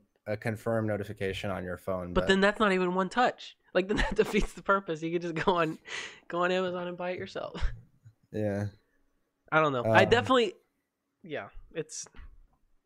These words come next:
Speaker 1: It's, it's pretty crazy. Uh, like,
Speaker 2: Smart
Speaker 1: I don't know.
Speaker 2: homes.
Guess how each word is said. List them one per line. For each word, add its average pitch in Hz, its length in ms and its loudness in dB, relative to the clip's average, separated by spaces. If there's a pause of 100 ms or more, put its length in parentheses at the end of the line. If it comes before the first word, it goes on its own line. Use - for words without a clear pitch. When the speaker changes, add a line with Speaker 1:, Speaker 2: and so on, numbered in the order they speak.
(300)
Speaker 1:
It's, 151 180 6
it's 175 160 4
pretty 180 160 6
crazy. 120 540 4
Uh, 107 380 4
like, - 100 -6
Speaker 2:
Smart 143 320 4
Speaker 1:
I 131 40 -4
don't 120 280 0
know. 110 80 2
Speaker 2:
homes. 107 100 -8